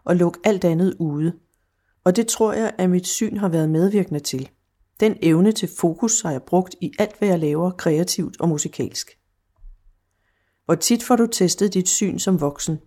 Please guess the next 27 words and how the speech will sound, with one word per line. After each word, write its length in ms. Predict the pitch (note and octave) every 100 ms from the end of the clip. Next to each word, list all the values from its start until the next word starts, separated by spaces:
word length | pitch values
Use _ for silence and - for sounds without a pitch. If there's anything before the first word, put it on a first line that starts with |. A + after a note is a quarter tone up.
| _ _ _ - - _ _ _ _ _ - -
Alt 180 | D3 -
for 120 | E3
sjældent. 580 | - C3+ F2 C#3 - - - - _ _ -
Jeg 80 | E3+
er 40 |
i 80 | D#3
virkeligheden 440 | F#3 F#3+ G3 D#3+
nok 220 | E3 E3
lidt 140 | E3+ E3+
for 100 | G3+
sjusket 480 | - E3 D#3 - F#3
med 180 | C#3+
det. 160 | C3+ - _ _ _ _ _ _ -
Det 60 | F3+
er 40 |
jo 80 | F3+
fantastisk 800 | F#3+ F3+ - F#3+ F#3+ - G3 -
at 120 | E3
have 260 | E3 F3 -
det 160 | F#3
optimale 640 | - D#3 - E3 E3 E3+
syn, 360 | F3+ - F#3 F3+ - _ _ _ -
ikke 180 | F#3+ F#3
mindst 320 | E3+ - F#3+
i 40 |
mit 160 | F#3+ E3
arbejdsliv, 600 | C3+ D3+ E3 - E3